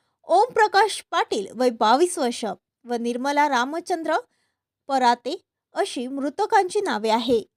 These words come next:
या कुटुंबांचे सांत्वन करण्यासाठी पालकमंत्री गुरुवारी स्वतः गेले होते. तेथे कुटुंबांची भेट घेऊन परतीच्या वेळी ते सावनेरच्या दुय्यम निबंधक कार्यालयात अचानक पोहोचले. पालकमंत्री चंद्रशेखर बावनकुळे यांना बघून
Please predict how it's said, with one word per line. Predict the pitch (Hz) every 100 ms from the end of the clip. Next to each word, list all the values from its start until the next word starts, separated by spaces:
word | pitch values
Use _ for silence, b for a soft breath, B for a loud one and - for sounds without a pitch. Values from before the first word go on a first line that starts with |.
| _ _ _ 311
या | 349
कुटुंबांचे | 466 453 453 403 392 370 403
सांत्वन | - 262 - 277 277
करण्यासाठी | - 254 247 269 320 311 349
पालकमंत्री | 359 233 240 247 269 349 269 214
गुरुवारी | 233 269 302 359 233 247
स्वतः | 294 254 262
गेले | 240 247 320
होते. | 320 320 427 - _ _ _
तेथे | 359 440
कुटुंबांची | 370 381 403 403 453 466 311 285
भेट | 262 302
घेऊन | 254 311 370 247 247
परतीच्या | 262 262 285 359 339 392 359
वेळी | 359 285 277
ते | - 277 359 _ _ _ -
सावनेरच्या | 320 311 330 440 427 277 254
दुय्यम | 240 277 330 359
निबंधक | 285 269 392 339 247 247
कार्यालयात | 247 269 320 240 254 _
अचानक | 302 269 214 226
पोहोचले. | 233 247 240 233 - _ _ _ 226
पालकमंत्री | 214 226 247 294 311 269 320 b b 359
चंद्रशेखर | 330 370 427 453 480 466
बावनकुळे | 349 285 339 320 349 330
यांना | 311 240 262 254
बघून | 302 - 226